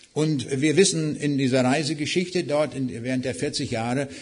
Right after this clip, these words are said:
gab es natürlich wieder eine Situation, wo es kein Wasser gab. Und Mose tut wieder das Richtige,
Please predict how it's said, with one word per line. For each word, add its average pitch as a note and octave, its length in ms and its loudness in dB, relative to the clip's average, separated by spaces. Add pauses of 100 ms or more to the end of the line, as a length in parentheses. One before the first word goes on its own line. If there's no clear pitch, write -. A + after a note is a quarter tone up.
(140)
gab C3 200 0
es - 120 -2
natürlich B2+ 400 2
wieder G#3+ 260 4
eine B2 180 6
Situation, B2+ 640 0
wo C3 80 0
es B2+ 120 -4
kein E3+ 180 -2
Wasser F3+ 320 -2
gab. F2 240 -6 (920)
Und F3 140 2
Mose G3 340 6
tut G3+ 220 0
wieder G3+ 160 8
das E3+ 240 6
Richtige, G#3 440 0